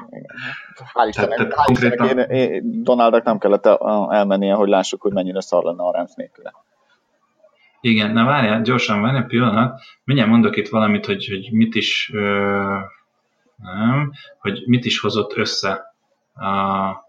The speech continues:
Speaker 2: Khalil Mackkel a, a védelme. Pillanat, csak mindjárt, hol vagy? Itt van. Szóval a Chicago Bearsnek a védelme idén. A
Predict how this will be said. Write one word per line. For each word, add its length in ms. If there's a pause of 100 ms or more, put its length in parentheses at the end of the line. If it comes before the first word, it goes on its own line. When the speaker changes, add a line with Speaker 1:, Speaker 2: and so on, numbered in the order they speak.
(140)
Speaker 2:
Khalil 340
Mackkel 840 (340)
a, 120 (1200)
a 120
védelme. 720
Pillanat, 440
csak 140 (160)
mindjárt, 380 (260)
hol 220
vagy? 160
Itt 160
van. 180 (320)
Szóval 320
a 120
Chicago 560
Bearsnek 420
a 80
védelme 520
idén. 400 (1400)
A 340